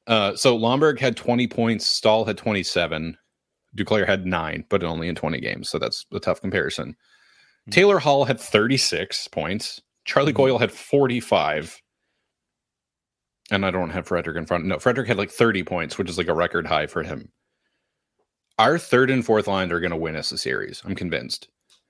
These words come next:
Speaker 1: It's like if you, if, like,
Speaker 2: That's
Speaker 1: the top
Speaker 2: exactly
Speaker 1: lines
Speaker 2: how it
Speaker 1: are just,
Speaker 2: goes.
Speaker 1: like,
Speaker 2: Yeah,
Speaker 1: canceling
Speaker 2: that's
Speaker 1: each other out, it's
Speaker 2: Mm-hmm.
Speaker 1: like
Speaker 2: Freddie,
Speaker 1: <laughs>
Speaker 2: Freddie had thirty-one. Freddie had thirty-one.
Speaker 1: Thirty-one, thank you.
Speaker 2: Yeah.
Speaker 1: I don't know. I, it's just, they're gonna send Ho-, uh, Hoyle,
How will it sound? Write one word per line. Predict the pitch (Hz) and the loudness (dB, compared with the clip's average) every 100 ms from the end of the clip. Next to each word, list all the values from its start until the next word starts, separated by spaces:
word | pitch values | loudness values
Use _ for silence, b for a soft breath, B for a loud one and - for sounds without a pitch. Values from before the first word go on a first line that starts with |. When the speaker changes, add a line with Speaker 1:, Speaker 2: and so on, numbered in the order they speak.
| _ _ _ _ | _ _ _ _
Speaker 1:
It's | 107 - | -2 2
like | 117 110 | 2 4
if | 113 | 0
you, | 120 131 | 2 2
if, | 113 - | 2 2
like, | 113 | 0
Speaker 2:
That's | - 117 | 2 0
Speaker 1:
the | - | 4
top | 113 107 | 4 4
Speaker 2:
exactly | |
Speaker 1:
lines | 120 151 | 2 2
Speaker 2:
how | |
it | 120 | 0
Speaker 1:
are | |
just, | 107 101 - | 0 0 0
Speaker 2:
goes. | |
Speaker 1:
like, | 104 | -2
Speaker 2:
Yeah, | 98 | 0
Speaker 1:
canceling | 98 104 107 | 0 0 -2
Speaker 2:
that's | |
Speaker 1:
each | 98 | 0
other | 104 92 85 | 0 2 2
out, | 87 110 - _ | 2 0 -4 _
it's | 107 - | -4 -4
Speaker 2:
Mm-hmm. | 107 | -2
Speaker 1:
like | 107 95 - _ _ _ _ _ _ _ _ 156 - 311 - | -2 -2 -6 _ _ _ _ _ _ _ _ 0 4 4 6
Speaker 2:
Freddie, | 214 170 175 | 4 4 2
Speaker 1:
<laughs> | 190 | 2
Speaker 2:
Freddie | 233 214 | 4 4
had | 196 160 | 4 2
thirty-one. | - 131 117 320 269 - - _ _ _ | 2 2 2 0 -2 -6 -18 _ _ _
Freddie | 131 135 | -2 -2
had | 117 | -2
thirty-one. | - 95 71 58 - _ | -4 -4 -6 -12 -16 _
Speaker 1:
Thirty-one, | 175 156 113 101 | 2 2 2 0
thank | 98 123 - | 0 0 0
you. | 90 - B | -4 -6 B
Speaker 2:
Yeah. | B B B B B | B B B B B
Speaker 1:
I | 226 | 4
don't | 160 | 6
know. | 107 | 6
I, | 127 | 6
it's | 151 139 151 | 4 4 2
just, | 170 - | 0 0
they're | 180 | 2
gonna | 240 277 | 2 0
send | - 113 117 123 | 2 0 0 -4
Ho-, | - - 110 | -2 0 2
uh, | 117 101 | 2 -2
Hoyle, | - - 80 80 | -4 -6 -6 -6